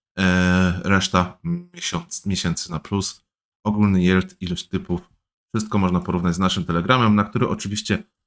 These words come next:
was zapraszam, macie linki, mm, w komentarzu i w opisie. E, no dobra, to jeszcze, mm, krótki konkurs dla was, żeby po prostu, e, było milej i ciekawej. Tym razem, mm, jeżeli chodzi o garę klot M M A,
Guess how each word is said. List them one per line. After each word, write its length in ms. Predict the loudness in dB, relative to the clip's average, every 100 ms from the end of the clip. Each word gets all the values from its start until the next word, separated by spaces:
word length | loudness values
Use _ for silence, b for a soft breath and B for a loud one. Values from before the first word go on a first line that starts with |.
| _
was 200 | -2 0
zapraszam, 440 | 0 2 2 2 0
macie 240 | -2 -2
linki, 400 | -2 -2 -4 -6 -8 -4
mm, 460 | -2 -2 -2 -4
w 100 | -4
komentarzu 680 | 0 0 2 2 0 -2 -6 _ _ _ _ _
i 100 | -6
w 160 | -6 -8
opisie. 360 | -4 -2 0 -4 -10 _ _ 0
E, 400 | 4 6 6 4
no 100 | 4
dobra, 260 | 2 2 0
to 140 | 2
jeszcze, 480 | 2 2 2 0 0 0
mm, 480 | 2 4 2 0 -6 _ _ _ _ _ _ _ _ _ -8 -8 -8
krótki 480 | 0 2 2 -2 -2
konkurs 520 | 2 2 2 0 2
dla 160 | 2
was, 180 | 2 2
żeby 180 | 0 -2
po 100 | -4
prostu, 400 | -4 -4 -2 -6 -6 _ _ _ _ _ _ _ _
e, 80 | -6
było 340 | -4 0 0
milej 400 | 2 2 0 -2
i 40 | -4
ciekawej. 540 | -6 -2 0 0 0
Tym 140 | 0 2
razem, 380 | 2 2 2
mm, 440 | 2 0 -2 -2 -2
jeżeli 220 | -4 -4
chodzi 280 | -4 -2 -2
o 100 | -2
garę 240 | 0 0
klot 240 | -2 -4 -2
M 120 | 0
M 140 | 2
A, 240 | 2 0